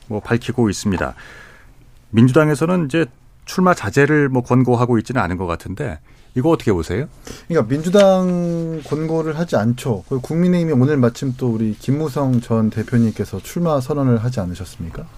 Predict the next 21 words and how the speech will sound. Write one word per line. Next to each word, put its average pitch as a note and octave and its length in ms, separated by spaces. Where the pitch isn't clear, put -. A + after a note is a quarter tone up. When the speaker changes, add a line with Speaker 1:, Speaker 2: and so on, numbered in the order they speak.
Speaker 1:
아. F#2 400
Speaker 2:
네, G#2+ 200
그리고 B2 340
과거에 A#2+ 440
이제 A2 160
최경환 D#3 560
전 A#2+ 200
부총리께서도 A#2 720
이제 A2+ 140
출마의 C3+ 480
의사를 G2+ 600
표시하고 A#2+ 680
계시고. G#2+ 420
근데 D#3 160
이제 C3+ 100
양당이 F#3 680
출마 G#3+ 500
자제를 E3+ 540
권고하지 C3+ 580
못하는 C3 520
이유는 A2+ 420